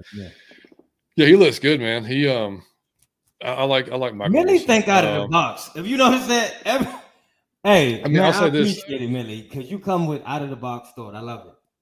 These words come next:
Speaker 2: Yeah, I watched Michael a few games. I watched him, um, I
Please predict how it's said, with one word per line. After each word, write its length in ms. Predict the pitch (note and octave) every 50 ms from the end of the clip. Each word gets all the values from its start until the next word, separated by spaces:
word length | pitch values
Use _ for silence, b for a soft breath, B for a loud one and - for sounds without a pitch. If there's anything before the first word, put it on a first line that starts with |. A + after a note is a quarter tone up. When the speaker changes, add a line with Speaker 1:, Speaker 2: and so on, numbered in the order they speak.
| _ -
Speaker 2:
Yeah, 200 | D3+ C#3+ C3+ C#3
I 60 | D#3
watched 300 | E3 F3 F3 D#3 - -
Michael 260 | D3 D3 C#3+ C#3 C3
a 40 | A2+
few 200 | - - C3+ C3+
games. 360 | C3 C3 C3 C3 C3 A#2+ A2 B2
I 80 | A#2+
watched 400 | A#2 B2+ C3 C3 B2+ - - -
him, 360 | B2+ A#2+ A2+ A2 G#2 G#2 G2+ - _ _ _ _ -
um, 260 | G#2 G2+ G2 G2 F#2
I 80 | F#2+